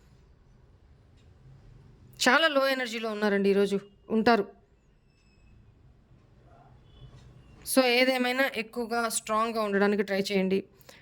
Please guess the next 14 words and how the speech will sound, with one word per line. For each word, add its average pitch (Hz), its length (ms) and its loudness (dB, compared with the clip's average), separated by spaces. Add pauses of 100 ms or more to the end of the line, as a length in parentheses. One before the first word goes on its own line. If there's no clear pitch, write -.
(600)
ఇలా 233 200 4
ఉన్నప్పుడు 247 580 -6 (480)
just 226 360 2
మెడిటేషన్ 214 520 -6
చేసుకుంటూ 190 420 -4
ఉండండి, 180 400 2
లేకపోతే 185 300 -2
దేవుడి 196 280 -4
దగ్గర 180 240 -2 (360)
ఫ్రెష్‌గా 208 440 0
ఒక 196 220 -6
కొంచెం 190 680 -4
కల్లుప్పుని 190 720 -2
వాటర్‌లో, 175 840 -2